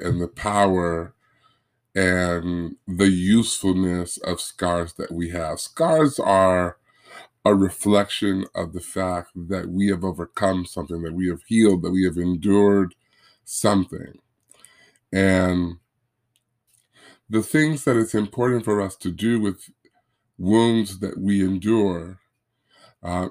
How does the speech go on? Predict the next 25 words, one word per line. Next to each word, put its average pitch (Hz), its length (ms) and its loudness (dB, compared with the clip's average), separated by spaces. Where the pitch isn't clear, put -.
is 104 220 -2
to - 160 -4
learn 110 520 0
the 107 120 -4
lesson 101 480 -4
to 92 120 -12
stay 107 420 -4
out 101 220 0
of 92 180 -4
the 90 80 -6
danger 101 760 0
that 85 300 -8
caused 101 580 -2
us 90 320 -4
to - 200 -4
experience 95 760 -2
that 82 240 -4
wound, 80 540 -10
right? 92 400 -2
Um, 85 720 -4
I'm 113 200 2
a 98 80 2
tall 107 400 4
guy, 87 480 -4
and 82 720 -6